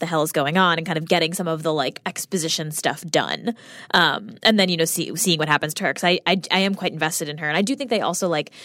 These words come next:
if they wanna turn June, if June is really gonna be our main, main character for this whole thing, I mean, in the book, she's, like,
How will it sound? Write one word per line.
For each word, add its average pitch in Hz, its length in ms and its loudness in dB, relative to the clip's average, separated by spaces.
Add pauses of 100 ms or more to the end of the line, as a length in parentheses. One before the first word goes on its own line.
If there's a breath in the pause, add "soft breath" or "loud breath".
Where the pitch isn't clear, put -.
(160 loud breath)
if 170 120 0
they 190 80 2
wanna 196 280 0
turn 196 240 -2
June, 160 420 -2
if - 100 -2
June 208 200 0
is 185 140 -2
really 156 200 0
gonna 147 160 -6
be 151 160 -2
our 147 100 -4
main, 147 220 -4
main 143 180 -4
character 143 420 -4
for 156 120 -14
this 147 160 -6
whole 147 160 -4
thing, 139 360 -6 (240 loud breath)
I 185 60 -4
mean, 196 100 4
in 196 120 0
the 196 80 2
book, 208 240 2
she's, 180 260 -2
like, 151 360 0